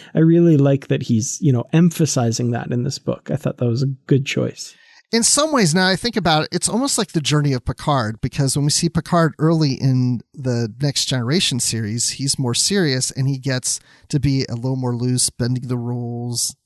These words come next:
Speaker 2: having more of a fun time, not, not going by the book all the time, t-, even to the point when we get through the movies that he's loosened up. And Kirk's journey is almost similar to that. And the Buried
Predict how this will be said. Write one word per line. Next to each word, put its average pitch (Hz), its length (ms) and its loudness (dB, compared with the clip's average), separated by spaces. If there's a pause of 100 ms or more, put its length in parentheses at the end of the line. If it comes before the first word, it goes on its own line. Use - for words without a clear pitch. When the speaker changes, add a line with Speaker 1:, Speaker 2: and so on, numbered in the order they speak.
(200)
Speaker 2:
having 139 300 -2
more 139 280 2
of 160 80 -2
a 151 80 -6
fun 151 240 -2
time, 139 340 2
not, 151 300 -2 (400)
not 175 260 2
going 175 300 2
by 151 180 2
the 131 100 0
book 156 380 0
all 117 220 -4
the 110 100 -8
time, 113 420 -6
t-, - 160 -10
even 185 220 2
to 170 140 0
the 143 80 -2
point 151 200 -2
when 135 140 -2
we 135 100 -2
get 127 280 -6
through 139 240 -2
the 123 100 -2
movies 123 640 0 (300)
that 143 140 -2
he's 135 280 -2
loosened 131 400 -2
up. 131 320 -2 (160)
And 131 320 -6
Kirk's - 380 -2
journey 120 420 -4
is - 180 -6
almost 127 380 0
similar 170 400 2
to - 160 -8
that. 80 300 -10 (320)
And 160 420 0
the 135 460 -6
Buried 180 500 -2